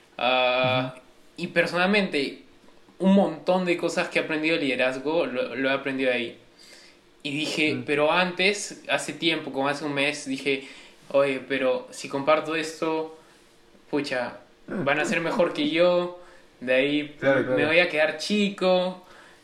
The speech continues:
Speaker 1: ya fue, o sea, ¿cuál
Speaker 2: Ujú.
Speaker 1: sería la diferencia y, mía con los demás?". O sea,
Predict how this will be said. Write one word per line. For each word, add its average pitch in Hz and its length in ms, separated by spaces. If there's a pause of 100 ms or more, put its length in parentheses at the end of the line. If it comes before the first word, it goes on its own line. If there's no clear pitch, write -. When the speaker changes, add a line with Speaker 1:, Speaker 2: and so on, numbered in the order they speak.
(320)
Speaker 1:
ya 156 220
fue, 190 440
o 156 40
sea, 156 360
¿cuál 185 220
Speaker 2:
Ujú. - 20
Speaker 1:
sería 190 280
la 190 80
diferencia 175 520
y, 156 300 (520)
mía 185 420
con 147 160
los 135 100
demás?". 175 480
O 151 80
sea, - 240